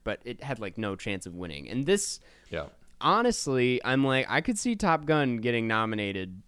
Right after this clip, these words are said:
Speaker 1: just purely based off the acclaim. It's, it'll definitely get nominated for a bunch of the, the technical awards. Might even win, like, sound and stuff. But, uh, I don't think Tom
Speaker 2: Good
Speaker 1: Cruise will
Speaker 2: insight.
Speaker 1: take it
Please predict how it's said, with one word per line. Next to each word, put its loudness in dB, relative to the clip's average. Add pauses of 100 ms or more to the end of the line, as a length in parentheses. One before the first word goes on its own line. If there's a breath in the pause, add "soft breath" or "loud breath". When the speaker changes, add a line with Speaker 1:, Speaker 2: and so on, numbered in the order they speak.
(440)
Speaker 1:
just -4
purely 4
based 2
off 0
the -4 (480)
acclaim. -4 (120)
It's, -10 (180 loud breath)
it'll 6
definitely 2
get -2 (500)
nominated -2
for -6
a -2
bunch -4
of -8
the, -6 (120)
the -12
technical -10
awards. -14
Might 2
even -2
win, -2
like, -14
sound -10
and -16
stuff. -16
But, -4 (1040 soft breath)
uh, -10 (760)
I 0
don't 4
think 0
Tom -2
Speaker 2:
Good -10
Speaker 1:
Cruise -2
will -4
Speaker 2:
insight. -4
Speaker 1:
take -10
it -8